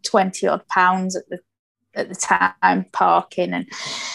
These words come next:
so anyway, we drove home, and, um, I came through the back door of our house,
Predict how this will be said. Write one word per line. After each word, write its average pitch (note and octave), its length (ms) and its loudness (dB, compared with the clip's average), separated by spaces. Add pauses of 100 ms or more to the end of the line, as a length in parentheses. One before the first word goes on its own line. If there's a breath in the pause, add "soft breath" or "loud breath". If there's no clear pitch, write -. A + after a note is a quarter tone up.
(240 loud breath)
so C4+ 120 6
anyway, A#3+ 160 6
we G#3 80 8
drove C4 320 4
home, G3+ 600 2
and, G3 400 2
um, F#3 380 0 (540)
I F#3+ 60 -14
came B3 520 4
through G#3+ 480 4
the F3+ 80 0
back G3 360 2
door F#3 540 0
of F3+ 200 -8
our F3 180 0
house, F3 640 -2